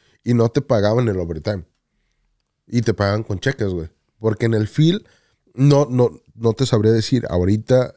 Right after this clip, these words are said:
eh, si todavía sigue la ley, pero en ese tiempo tenías que hacer arriba de sesenta horas o de setenta horas a la semana para que te empezaran a pagar overtime. Entonces, todos los días trabajamos nosotros dos-, doce horas.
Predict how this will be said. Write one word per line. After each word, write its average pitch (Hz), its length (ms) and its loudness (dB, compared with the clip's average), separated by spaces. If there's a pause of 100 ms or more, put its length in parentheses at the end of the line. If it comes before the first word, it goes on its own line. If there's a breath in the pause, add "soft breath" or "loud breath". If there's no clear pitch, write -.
(100)
eh, 85 380 -6
si 95 240 -4
todavía 92 320 0
sigue 104 220 2
la 101 100 0
ley, 120 160 2 (300 loud breath)
pero 113 140 2
en 113 100 0
ese 113 200 0
tiempo 135 540 2 (300 soft breath)
tenías 107 360 0
que 127 380 2
hacer 104 320 0
arriba 110 380 2
de 98 100 0
sesenta 107 580 0
horas 127 520 2 (200)
o 98 140 -4
de 87 120 -8
setenta 107 520 0
horas 110 380 2 (340 soft breath)
a 95 80 -4
la 87 100 0
semana 98 360 2
para 101 180 -2
que 90 80 -4
te 87 80 -2
empezaran 87 340 -4
a 92 60 -2
pagar 90 260 -4
overtime. 87 400 -4 (1000)
Entonces, 101 220 -2
todos 113 140 4
los 110 140 4
días 101 140 0
trabajamos 101 420 2
nosotros 95 380 -2
dos-, 92 240 0
doce 101 260 -4
horas. 87 260 -6